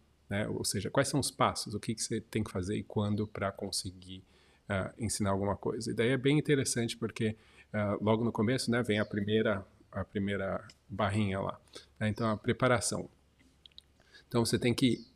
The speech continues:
ah, observar e definir, tá? Primeiro, o comportamento, você tem que definir, o ambiente, você tem que observar também, identificar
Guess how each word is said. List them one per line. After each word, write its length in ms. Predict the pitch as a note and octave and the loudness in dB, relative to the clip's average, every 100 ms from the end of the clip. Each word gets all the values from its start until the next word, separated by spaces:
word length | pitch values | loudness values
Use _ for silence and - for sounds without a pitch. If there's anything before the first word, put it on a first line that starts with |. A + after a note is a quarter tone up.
| _ | _
ah, 440 | A2+ G#2+ G#2 A2 - _ _ _ _ _ | 0 2 2 0 -4 _ _ _ _ _
observar 840 | - C3 - D3 G#2+ B2 D#3+ D3+ - - | 6 6 8 6 8 8 8 4 -4 4
e 280 | D#3+ - - | 4 4 -6
definir, 880 | A2 B2+ D3+ - E3 B2 G#2+ F#2 - - _ _ _ _ _ _ _ _ | 0 6 6 6 6 8 6 4 -6 -20 _ _ _ _ _ _ _ _
tá? 220 | - G#2 - - _ | -4 -4 -6 -20 _
Primeiro, 420 | B2+ A2+ F#2 F2+ - _ _ _ _ _ _ _ _ | 2 2 2 -2 -10 _ _ _ _ _ _ _ _
o 80 | - | -6
comportamento, 840 | - G2 F#2+ F#2+ F#2 D3 F3 F#3 | -2 0 0 2 4 4 4 0
você 200 | D#3+ - - | -4 -6 -4
tem 120 | G2 | -2
que 80 | G#2+ | -2
definir, 640 | F#2+ G#2+ A2 C#3+ C#3+ - _ _ _ _ - | -2 0 4 4 2 -8 _ _ _ _ -2
o 280 | A#2 G#2+ | 2 2
ambiente, 760 | G#2 F#2+ F#2+ B2 E3+ E3 E3 G3 | 2 2 4 6 6 2 -2 -4
você 240 | A#2+ A2 G3+ | -2 -2 -2
tem 180 | - G2 | -4 -4
que 300 | - G2+ - - | -4 -6 -8 -6
observar 640 | G2+ - F#2+ E2 G2+ B2 | -4 -4 -4 0 2 0
também, 420 | - F#2+ G2+ A2+ A2+ - - - | -2 -2 0 0 -4 -20 -20 -8
identificar 840 | G2+ F2 F#2+ - F#2 - G#2+ D#3 - | -4 0 -2 -2 -6 2 2 2 -6